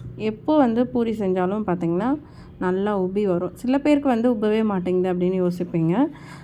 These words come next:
அந்த மாதிரி யாருக்காவது டவுட்ஸ் இருந்தது அப்படின்னா கமெண்ட்டில் சொல்லுங்கள். கண்டிப்பாக பூரி வந்து உப்புறதுக்கு வேறு ஒன்றுமே இல்லைங்க, பெருசா நம்ம எந்த டிஃப்ரென்ஸும் பண்ண வேண்டாம். கொஞ்சம் தள தளன்னு மாவு வந்து, ஆ, சாஃப்டாக பிசைஞ்சுக்கோங்க. பிசைஞ்சிட்டு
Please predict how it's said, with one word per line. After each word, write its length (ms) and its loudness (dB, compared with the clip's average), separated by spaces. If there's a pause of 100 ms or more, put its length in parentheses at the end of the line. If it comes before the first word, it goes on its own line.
அந்த 260 0
மாதிரி 240 0
யாருக்காவது 460 0
டவுட்ஸ் 260 0
இருந்தது 400 -2
அப்படின்னா 300 0 (120)
கமெண்ட்டில் 520 0
சொல்லுங்கள். 400 -2
கண்டிப்பாக 520 2 (460)
பூரி 300 6
வந்து 280 4 (120)
உப்புறதுக்கு 520 0
வேறு 160 2
ஒன்றுமே 340 2
இல்லைங்க, 280 2
பெருசா 320 2
நம்ம 220 2
எந்த 220 0
டிஃப்ரென்ஸும் 520 -2
பண்ண 140 2
வேண்டாம். 440 4 (440)
கொஞ்சம் 400 8
தள 200 6
தளன்னு 380 6
மாவு 300 4
வந்து, 420 0 (320)
ஆ, 80 0 (600)
சாஃப்டாக 460 0
பிசைஞ்சுக்கோங்க. 760 0 (520)
பிசைஞ்சிட்டு 680 6